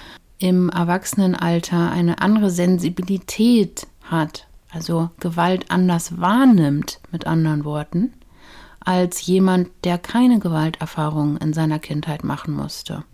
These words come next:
Solche Überlegungen machen es uns völlig klar, dass selbstverständlich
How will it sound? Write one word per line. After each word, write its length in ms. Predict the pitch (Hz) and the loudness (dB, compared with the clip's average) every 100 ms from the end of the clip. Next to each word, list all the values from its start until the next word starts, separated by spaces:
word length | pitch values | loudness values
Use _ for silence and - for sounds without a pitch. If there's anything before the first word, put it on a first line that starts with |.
| - | -14
Solche 280 | - 190 208 | -2 0 2
Überlegungen 640 | 185 180 185 202 196 196 185 | 2 4 4 4 4 2 0
machen 260 | 185 185 185 | -2 0 0
es 160 | 180 | 0
uns 200 | 165 175 | -4 -4
völlig 340 | - 185 190 - | -2 -2 -4 -4
klar, 380 | 185 170 202 254 - - - - - - | 0 2 0 -2 -10 -20 -20 -20 -20 -10
dass 240 | - 175 - | -6 -4 -2
selbstverständlich 1120 | 196 190 - 180 - 202 214 - 147 - | -2 -2 -6 -4 0 2 2 0 -6 -6